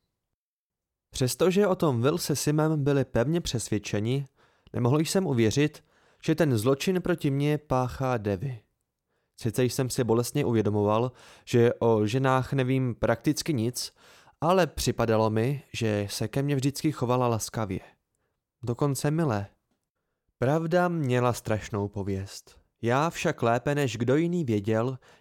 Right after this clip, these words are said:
jak rychle se trocha klepů dokáže změnit v opravdové pohádky.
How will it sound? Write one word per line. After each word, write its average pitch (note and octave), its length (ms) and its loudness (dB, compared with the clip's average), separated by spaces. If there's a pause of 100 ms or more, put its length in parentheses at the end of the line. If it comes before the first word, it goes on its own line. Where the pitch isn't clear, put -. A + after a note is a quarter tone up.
jak G2+ 280 0
rychle F3+ 340 -2
se D#3 180 0
trocha G3 340 -2
klepů D#3 440 0
dokáže D3 500 0
změnit A2+ 420 -2
v - 140 -20
opravdové G#2+ 680 -2
pohádky. G2 840 -8